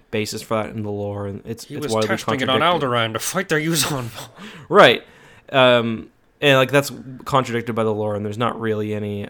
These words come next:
Speaker 1: um, it, it's addressed a few times. Palpatine was just evil.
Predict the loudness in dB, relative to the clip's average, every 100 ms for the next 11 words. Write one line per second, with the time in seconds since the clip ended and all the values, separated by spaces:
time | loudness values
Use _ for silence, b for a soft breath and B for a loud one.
0 | -12 -12 -10 -10 -12 -14 -12 -14 _ _
1 | _ _ _ _ _ _ _ _ -12 -6
2 | -4 -4 -4 -6 -6 -8 -8 -8 -10 -8
3 | -2 0 2 0 -2 -4 -2 0 -2 -8